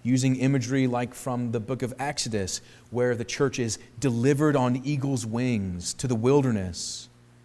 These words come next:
where the woman is protected even against the furious attacks of the serpent, where there she is nourished for a particular time, a time that is represented in verse fourteen,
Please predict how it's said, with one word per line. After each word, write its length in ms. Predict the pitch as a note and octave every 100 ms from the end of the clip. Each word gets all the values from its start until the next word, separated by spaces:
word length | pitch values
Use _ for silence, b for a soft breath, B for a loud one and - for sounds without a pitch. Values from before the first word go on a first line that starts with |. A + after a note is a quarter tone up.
| _ b b
where 100 | -
the 80 | A#2+
woman 260 | A2 C3 C#3+
is 120 | C3
protected 520 | - B2 C3 B2+ A2
even 180 | A#2 C#3
against 360 | D3 C#3 C#3 -
the 60 |
furious 600 | A#2 - C3 C#3 C#3 C3+
attacks 600 | B2+ - A#2+ A#2+ A#2 - - b b b
of 120 | G#2+
the 60 | G#2+
serpent, 480 | - G#2+ G2 F#2+ G2
where 180 | A2 A2
there 220 | B2+ C3+
she 220 | - C3
is 140 | A#2+
nourished 680 | A#2+ A#2+ C3 D3 G#2+ F#2+ - B B
for 220 | - B2+
a 40 | A#2
particular 540 | - - D3+ - C3
time, 640 | A#2+ - A#2+ G#2+ F#2+ F2+ E2+ - B
a 60 | -
time 340 | - C3+ D3
that 120 | C#3+ C#3
is 100 | A#2+
represented 580 | B2+ C3 A#2 B2 C3
in 100 | B2
verse 180 | A#2 B2+
fourteen, 680 | - B2+ B2+ B2 B2 B2 B2+